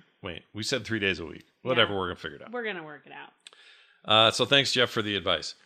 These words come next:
Speaker 1: Hey, real quick before we get to the next email, you know, we're in the middle of this coronavirus, uh, scare, you know.
Speaker 2: Yes.
Speaker 1: And,
Speaker 2: It's
Speaker 1: uh,
Speaker 2: freaking everybody out a little bit.
Speaker 1: It is. And the best part about it is there was a run apparently here in Salt Lake. We didn't go to,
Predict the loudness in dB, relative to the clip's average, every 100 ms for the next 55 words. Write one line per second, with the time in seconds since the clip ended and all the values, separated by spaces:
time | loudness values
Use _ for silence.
0 | _ -2 0 0 0 -2 0 0 0 -2
1 | -2 -2 -4 -6 -8 -6 -4 -2 -2 -2
2 | -2 -2 -2 -2 -6 -8 -6 -4 -4 -4
3 | -6 -6 -6 -8 -8 -10 -12 -10 -10 -12
4 | -12 -12 -12 -10 -8 -8 -10 -20 -20 -20
5 | -20 -20 _ -4 -2 2 2 2 0 0
6 | -2 0 -2 0 0 -2 -4 -8 -10 -14
7 | _ _ -6 2 2 2 -2 -6 0 2
8 | 2 0 -6 0 0 2 0 0 4 4
9 | 4 2 -2 -4 -2 -4 -6 -10 -8 -6
10 | -4 -4 -4 0 2 2 -2 -6 -6 -4
11 | -6 -4 -4 -6 -8 -6 -6 -4 -2 -2
12 | 0 0 2 0